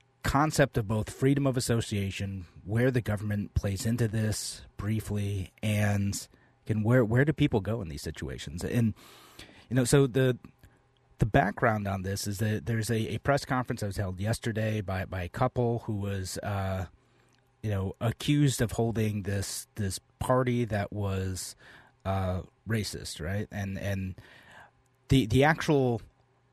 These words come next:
government-related piece to this is that a firefighter, a dude named Jared Jones, was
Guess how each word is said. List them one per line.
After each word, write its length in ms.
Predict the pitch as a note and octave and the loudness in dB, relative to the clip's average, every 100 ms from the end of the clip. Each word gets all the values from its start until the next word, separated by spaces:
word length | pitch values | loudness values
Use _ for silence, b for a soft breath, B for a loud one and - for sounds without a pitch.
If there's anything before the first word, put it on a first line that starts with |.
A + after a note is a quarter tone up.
| _ - | _ 0
government-related 880 | B2+ A#2 C#3 B2+ A#2+ A#2+ A2+ G#2+ - | 2 2 0 2 4 2 2 -2 -4
piece 180 | G#2+ G#2+ | -4 -4
to 120 | G#2+ | -4
this 280 | G2+ G2+ G#2+ | -2 -4 -4
is 80 | |
that 180 | G2+ G2+ | -2 -2
a 100 | F#2 | -4
firefighter, 580 | - C3+ C3+ A2 G2+ G2+ | 0 4 4 4 0 0
a 20 | |
dude 180 | G2+ G2+ | -2 -2
named 200 | G2+ G2 | -2 0
Jared 260 | G#2+ G#2+ F2+ | 0 0 0
Jones, 500 | G#2 G2+ F#2+ F#2+ - | -2 -2 -4 -8 -6
was 600 | G#2 G2+ G2 G2 F#2+ | -2 0 0 -2 -6